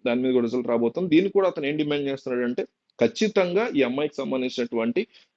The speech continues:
సిల్వర్ ఏదైతే already తను గెలుచుకుందో అదైతే ఇవ్వాలి, overall గా డిస్‌క్వాలిఫై చేయకూడదు అనేసి, ఆ, ఇతను కూడా డిమాండ్ చేస్తున్నాడు. So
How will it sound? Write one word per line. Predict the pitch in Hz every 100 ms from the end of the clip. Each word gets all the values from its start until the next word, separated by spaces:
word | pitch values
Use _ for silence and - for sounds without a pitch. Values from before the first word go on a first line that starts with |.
| _ - 117
సిల్వర్ | - 185 240 247
ఏదైతే | 208 202 190
already | 170 165 160
తను | 147 127
గెలుచుకుందో | 131 147 - 143 151
అదైతే | 135 139 151 175
ఇవ్వాలి, | 143 143 143 139
overall | 131 170 185 170
గా | 160
డిస్‌క్వాలిఫై | 139 - 143 139 135
చేయకూడదు | 135 131 135 127 123 -
అనేసి, | 117 139 165 170 139 - _ _ 113
ఆ, | 113 113 113
ఇతను | 135 151
కూడా | 147 165
డిమాండ్ | 127 135 127
చేస్తున్నాడు. | 113 - 107 107
So | 170